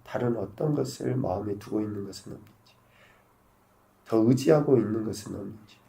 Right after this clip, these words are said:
지금 내가 고난과 어려움에 처해 있는데 하나님이 떠오르지 않는다.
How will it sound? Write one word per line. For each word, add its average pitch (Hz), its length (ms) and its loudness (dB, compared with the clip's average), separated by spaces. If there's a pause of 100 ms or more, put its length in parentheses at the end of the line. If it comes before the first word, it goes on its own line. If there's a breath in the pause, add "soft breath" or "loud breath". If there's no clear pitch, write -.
(240 soft breath)
지금 131 280 10
내가 131 260 12
고난과 117 400 6
어려움에 120 400 8
처해 156 240 6
있는데 131 540 6 (480 loud breath)
하나님이 190 520 4
떠오르지 151 460 2
않는다. 110 500 -8